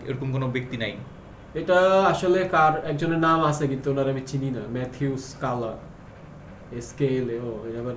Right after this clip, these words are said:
Speaker 2: ইমেইল চলে যেতেছে এর নামে। আহ,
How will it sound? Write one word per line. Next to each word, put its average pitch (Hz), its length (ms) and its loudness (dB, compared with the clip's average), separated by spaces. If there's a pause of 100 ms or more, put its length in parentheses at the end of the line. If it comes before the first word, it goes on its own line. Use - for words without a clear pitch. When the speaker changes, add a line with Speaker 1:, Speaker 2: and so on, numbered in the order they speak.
(140)
Speaker 2:
ইমেইল 135 280 -4
চলে 131 180 -4
যেতেছে 120 300 -10
এর 110 60 -10
নামে। 110 220 -10
আহ, - 1600 -14